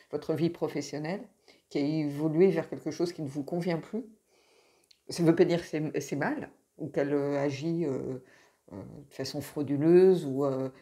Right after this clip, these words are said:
non, c'est pas ça que je suis en train de dire. C'est que ça ne vous correspond plus, tout simplement. Hein, vous savez que si vous voulez évoluer, ben, faut en passer par là, et que ça ne vous convient pas, et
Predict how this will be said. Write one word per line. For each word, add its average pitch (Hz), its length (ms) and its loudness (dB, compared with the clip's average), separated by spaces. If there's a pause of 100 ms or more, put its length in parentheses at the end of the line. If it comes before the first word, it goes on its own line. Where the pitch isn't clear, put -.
(120)
non, 302 160 -2
c'est - 180 -10
pas 156 100 -2
ça 247 140 -4
que - 40 -14
je - 60 -18
suis - 80 -10
en 147 40 -10
train 151 140 -14
de 151 60 -8
dire. 147 180 -10
C'est - 160 -6
que - 300 2 (300)
ça 190 160 0
ne 175 60 2
vous 202 140 4
correspond 180 480 0
plus, 294 220 -2
tout - 160 -6
simplement. 196 560 -8 (340)
Hein, 147 140 -6
vous 160 100 -2
savez 156 240 0
que 170 80 -10
si - 80 -8
vous 151 80 -6
voulez 147 280 -2
évoluer, 156 640 2
ben, 139 280 -2 (240)
faut - 220 -4
en 151 80 2
passer 156 300 -2
par 170 260 -4
là, 208 320 -2
et 160 80 -2
que - 80 -14
ça 147 100 -8
ne 143 60 -6
vous 139 140 -12
convient 156 300 -4
pas, 196 440 -6
et 143 200 -6